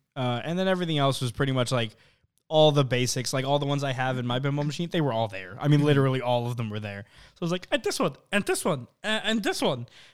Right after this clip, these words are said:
Speaker 1: Um, so that was a lot of fun.
Speaker 2: And now you're just like, "How do I get this, this dirt bike one onto my machine?"
Speaker 1: That's what I was thinking, 'cause I'm like, "That's a,
Speaker 2: <laughs>
Speaker 1: that's a," 'cause it was tall. Like, it wasn't even like, it was, like,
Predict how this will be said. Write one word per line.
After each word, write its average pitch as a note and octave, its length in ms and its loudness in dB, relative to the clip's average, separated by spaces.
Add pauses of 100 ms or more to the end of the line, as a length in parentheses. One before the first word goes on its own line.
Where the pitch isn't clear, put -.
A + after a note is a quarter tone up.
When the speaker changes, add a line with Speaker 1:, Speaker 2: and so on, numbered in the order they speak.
(120)
Speaker 1:
Um, B2+ 480 0 (260)
so - 160 -2
that G3 140 6
was D3 120 4
a C3 40 4
lot A2 180 -2
of G#2 80 -10
fun. G2+ 320 -8
Speaker 2:
And E3+ 100 0
now C#3+ 120 0
you're D3 140 -2
just C#3 180 -6
like, B2 200 -6
"How G#3 260 -10
do D3 140 -6
I C3+ 100 -4
get B2+ 220 -12
this, B2 160 -12 (280)
this B2+ 200 -10
dirt C3 320 -14
bike A#2+ 200 -12
one A#2 160 -8
onto A2+ 220 -10
my A2 240 -10
machine?" A2+ 360 -12
Speaker 1:
That's G3+ 280 -4
what A3 100 -4
I A3 140 -6
was G#3+ 140 -4
thinking, A#2 500 -8
'cause D#3 120 0
I'm D#3+ 120 4
like, D#3 220 4
"That's G#3+ 280 4
a, C#3 240 4 (400)
Speaker 2:
<laughs> - 380 -20
Speaker 1:
that's G3 240 0
a," E3 80 -2
'cause D#3+ 220 2
it E3 60 0
was D3+ 140 -2
tall. C#3 540 -2
Like, C3+ 160 -2
it C#3+ 100 -2
wasn't E3 280 2
even D#3+ 180 0
like, C#3 160 0
it C3 60 -4
was, B2 160 -6
like, A#2 160 -8